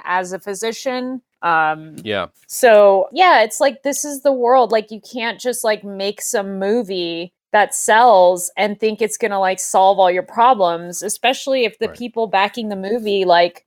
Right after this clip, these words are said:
Speaker 1: they don't actually care about the cause. They just want the movie to be made.
Speaker 2: Yeah,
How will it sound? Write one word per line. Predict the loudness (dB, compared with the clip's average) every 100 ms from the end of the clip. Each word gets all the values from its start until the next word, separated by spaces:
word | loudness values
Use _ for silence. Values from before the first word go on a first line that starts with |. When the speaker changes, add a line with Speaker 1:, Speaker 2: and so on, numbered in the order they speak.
| _
Speaker 1:
they | -2 0 -2 -6 _
don't | 2 2 4
actually | 0 -2 -2 -2
care | -2 -2 2 4 4
about | 4 2 -2
the |
cause. | -8 -2 4 4 4 2 -2 -4
They | -8 -6
just | -8 -8
want | -2 -2 -2 -6 _ _ _ -4
the | -4
movie | -4 -4 -4 -6 -10
to | -12
be | -14 -14
made. | -12 -12 -12 -12 -16 -20 -12
Speaker 2:
Yeah, | -6 -4 -4